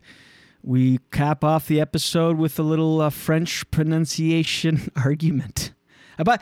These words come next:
and by the way, disclaimer, I'm French. So I win, I win this one, even though we didn't really fully establish, um, who won what and what.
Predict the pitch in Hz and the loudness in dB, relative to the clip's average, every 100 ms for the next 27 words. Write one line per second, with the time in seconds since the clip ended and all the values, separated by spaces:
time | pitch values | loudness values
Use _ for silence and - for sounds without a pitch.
0 | - 214 240 240 208 247 214 185 175 185 | 0 0 2 4 2 0 0 0 2 0
1 | 175 - 233 185 - - - _ _ _ | -2 0 0 0 -4 -10 -12 _ _ _
2 | _ _ _ _ _ _ _ _ - 165 | _ _ _ _ _ _ _ _ -6 0
3 | 151 143 135 - _ _ _ _ _ _ | 2 2 0 -8 _ _ _ _ _ _
4 | 139 147 180 160 160 180 202 180 165 143 | 0 2 2 2 2 4 4 2 0 0
5 | 131 143 143 143 139 143 139 135 147 131 | 0 2 2 2 2 2 0 0 0 -2
6 | - 151 131 - 131 127 123 113 - - | -4 -2 -2 -4 -4 -4 -4 -6 -8 -16
7 | _ _ _ _ _ _ _ _ _ - | _ _ _ _ _ _ _ _ _ -4
8 | 117 110 107 107 107 - 117 120 117 110 | -2 0 -2 -4 -8 -2 2 2 2 0
9 | 110 117 113 120 113 107 - - | 0 -2 -4 -6 -4 -4 -6 -14